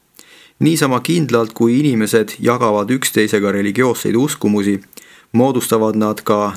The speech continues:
mingi religioosse rühma, mis püstitab endale lõpuks ühtsed eesmärgid. Kunagi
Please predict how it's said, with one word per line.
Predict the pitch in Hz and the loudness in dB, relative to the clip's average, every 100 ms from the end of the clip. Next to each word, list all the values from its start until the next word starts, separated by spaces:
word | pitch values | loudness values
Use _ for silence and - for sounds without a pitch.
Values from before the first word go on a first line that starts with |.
| - | -6
mingi | 117 139 123 107 | -2 -2 0 0
religioosse | 104 104 98 123 117 - 104 | 0 0 0 0 0 0 0
rühma, | 110 120 101 95 - - - - _ | 0 0 -2 -4 -8 -20 -20 -20 _
mis | 117 - | -2 0
püstitab | 143 151 - 117 110 | 2 2 0 -2 0
endale | 110 123 113 101 104 | 2 2 0 0 2
lõpuks | 139 143 101 - | 0 0 -4 0
ühtsed | 127 139 - 104 98 | 0 0 -2 0 2
eesmärgid. | 110 101 101 101 98 98 - - _ - - - _ | 2 0 0 -2 -4 -6 -10 -20 _ -20 -20 -20 _
Kunagi | 120 127 104 107 107 98 | 2 2 2 0 -2 -4